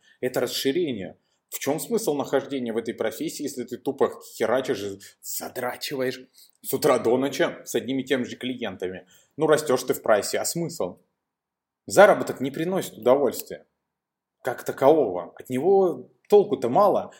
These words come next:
Заработок позволяет тебе развиваться. А зачем тебе заработок, если ты не развиваешься?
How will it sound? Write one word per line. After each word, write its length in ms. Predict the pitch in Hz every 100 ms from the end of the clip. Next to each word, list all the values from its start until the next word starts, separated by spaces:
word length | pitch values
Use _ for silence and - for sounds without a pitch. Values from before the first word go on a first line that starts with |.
| -
Заработок 420 | 156 214 160 147
позволяет 460 | 131 110 110 147 156
тебе 320 | 117 147 151 - -
развиваться. 800 | 131 143 180 107 - - 98 _ -
А 60 |
зачем 280 | 165 180 135
тебе 120 | 110
заработок, 400 | 117 165 131 104
если 180 | 104 -
ты 60 | 117
не 100 | 113
развиваешься? 720 | 107 117 98 80 - -